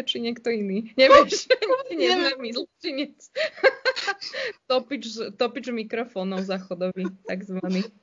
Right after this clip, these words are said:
Speaker 2: Vôbec, vôbec neviem, len bol utopený, ale teda nakoniec som ťa našla s tým, že som meškala asi pol hodinu. A ty si mala na sebe nejaké, nejaké červené šaty a bol tam nejaký muž, ktorý mal na sebe tie isté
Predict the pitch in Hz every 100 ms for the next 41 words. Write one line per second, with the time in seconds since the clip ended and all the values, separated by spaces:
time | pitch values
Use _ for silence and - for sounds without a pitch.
0 | _ _ _ - 339 330 302 277 262 294
1 | - 254 285 294 285 254 277 285 240 247
2 | 285 254 214 220 240 - 226 - 381 233
3 | 214 277 226 226 277 240 226 233 320 277
4 | 277 302 285 311 208 208 - 220 262 -
5 | 262 240 262 302 240 233 233 254 233 214
6 | 208 - 214 214 - 294 294 277 - 226
7 | 202 208 294 - - 330 - 403 - 403
8 | 320 269 294 - 285 240 240 - 214 233
9 | 240 226 208 208 233 214 220 220 214 233
10 | - 254 233 262 339 381 370 240 175 -
11 | - 190 349 - - - 370 - - 202
12 | - 269 320 320 320 330 330 294 262 381
13 | - 294 285 277 285 311 349 392 392 392
14 | - 427 - 285 285 - 254